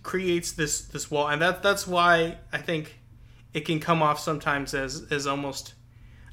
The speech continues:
diary-esque, 'cause it's like, "I went here and did this, then I went there and did this," because there's not a lot of his commentary on events. He seems to mostly just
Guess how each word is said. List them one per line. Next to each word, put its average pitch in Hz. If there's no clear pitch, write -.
diary-esque, 147
'cause 139
it's 135
like, 135
"I 139
went 147
here 151
and 135
did 156
this, -
then 170
I 175
went 170
there 147
and 143
did 143
this," 139
because 143
there's 147
not 160
a 147
lot 143
of 127
his 147
commentary 139
on 143
events. 127
He 170
seems 160
to 156
mostly 151
just 139